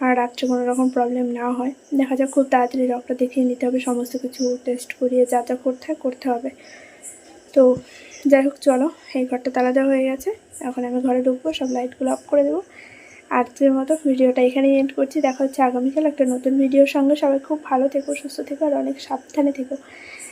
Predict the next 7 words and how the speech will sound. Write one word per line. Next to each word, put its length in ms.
সত্যি, 420
মানে 180
কি 180
বলবো 300
আর। 160
চলো, 200
বাই। 140